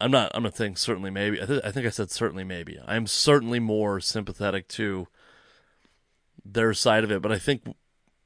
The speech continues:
an impossible situation has been created here.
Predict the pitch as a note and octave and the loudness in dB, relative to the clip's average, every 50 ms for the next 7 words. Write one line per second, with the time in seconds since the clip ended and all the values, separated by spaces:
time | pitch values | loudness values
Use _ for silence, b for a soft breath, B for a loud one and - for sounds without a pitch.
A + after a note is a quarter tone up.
0 | _ _ _ _ _ _ _ _ _ _ _ _ _ _ _ _ _ _ - A#2+ | _ _ _ _ _ _ _ _ _ _ _ _ _ _ _ _ _ _ 0 0
1 | B2 G#2+ - - B2+ A#2+ B2+ B2 - B2+ A#2+ A#2 - - B2 G#2+ A2 G#2 G#2 A2 | 0 0 2 4 6 6 6 6 4 0 -2 -2 0 -2 -2 0 2 2 4 4
2 | G#2 - A2 G2+ F#2 F#2 F#2 - F2+ F2+ F2 E2+ - - G2+ F#2+ F2 E2+ F2 E2 | 2 0 -6 -8 -8 -8 -8 -8 -8 -8 -10 -10 -8 -6 -4 -4 -4 -6 -6 -8
3 | F2 F2 F2+ G2+ - _ _ _ b b b b b b b b b - - G#2+ | -8 -10 -12 -14 -18 _ _ _ b b b b b b b b b -6 -2 -2
4 | G2 F#2 F2+ F#2 F#2+ | 0 0 -2 -4 -6